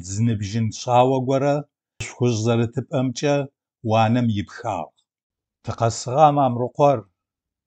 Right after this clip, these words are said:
тӏуакӏэм дэт щылэр зелъэгъум шы упхыгъэр къэупчӏагъ. Тыкъэсмэ къосӏощт сӏуагъэба, удэгузажъуа? Пшъхьэшӏо схынэу сыдэгузажъо Мамрукъор.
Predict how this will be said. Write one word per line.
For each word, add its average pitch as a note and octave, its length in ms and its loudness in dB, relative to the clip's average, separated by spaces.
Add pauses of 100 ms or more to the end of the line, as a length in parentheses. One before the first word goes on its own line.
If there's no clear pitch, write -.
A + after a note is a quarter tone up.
(640)
тӏуакӏэм A#2+ 580 0
дэт G#2+ 200 -2
щылэр C3 400 0
зелъэгъум A2+ 720 0 (880)
шы - 200 -2
упхыгъэр A#2+ 600 2
къэупчӏагъ. F#2+ 760 -6 (1300)
Тыкъэсмэ C#3 520 0
къосӏощт D3 580 -2
сӏуагъэба, C3 680 2 (640)
удэгузажъуа? A#2+ 840 2 (1400)
Пшъхьэшӏо B2+ 460 -2
схынэу C#3+ 440 -2
сыдэгузажъо B2 760 0
Мамрукъор. A2 720 -2